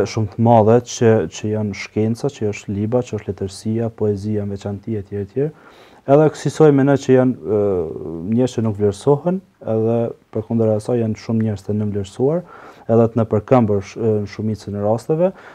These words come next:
Institucionet me që përmenden, e, në shumicën e rasteve u japin vlerësime atyre për të cilët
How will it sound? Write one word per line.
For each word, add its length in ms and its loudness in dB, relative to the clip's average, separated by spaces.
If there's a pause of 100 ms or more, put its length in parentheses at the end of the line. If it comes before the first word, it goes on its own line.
(180)
Institucionet 920 2 (180)
me 160 2
që 160 -4
përmenden, 640 4
e, 200 2 (520)
në 80 -6
shumicën 460 0
e 80 0
rasteve 420 -2
u 240 0
japin 460 0 (340)
vlerësime 760 -2 (360)
atyre 380 -2 (100)
për 140 -4
të 80 -18
cilët 400 -4